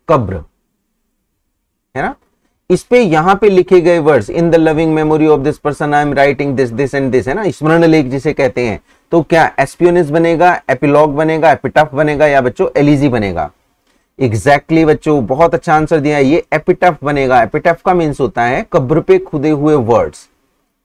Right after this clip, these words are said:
कब्र पे खुदे हुए, क्योंकि इनको इंस्क्राइब किया जाता है, ये लिखा नहीं जाता, रिटन नहीं किया जाता, कब्र पे खुदे वर्ड्स, ये स्मरण लेख भी इसको कहते हैं, एपिटाफ कहलाएगा। बिल्कुल सही है बच्चों,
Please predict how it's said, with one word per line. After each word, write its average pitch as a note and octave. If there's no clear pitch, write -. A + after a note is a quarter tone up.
कब्र D#3
पे D3
खुदे C#3
हुए, A#2+
क्योंकि -
इनको G#3+
इंस्क्राइब F#3+
किया E3+
जाता A2
है, F2
ये A#2+
लिखा C#3+
नहीं G3
जाता, F3+
रिटन C3
नहीं F3+
किया F3
जाता, A#2+
कब्र B2+
पे D#3+
खुदे D#3
वर्ड्स, F#2+
ये G3
स्मरण G3
लेख F3
भी D3+
इसको C#3+
कहते B2+
हैं, -
एपिटाफ -
कहलाएगा। E2
बिल्कुल F#3+
सही A#2
है G2+
बच्चों, E2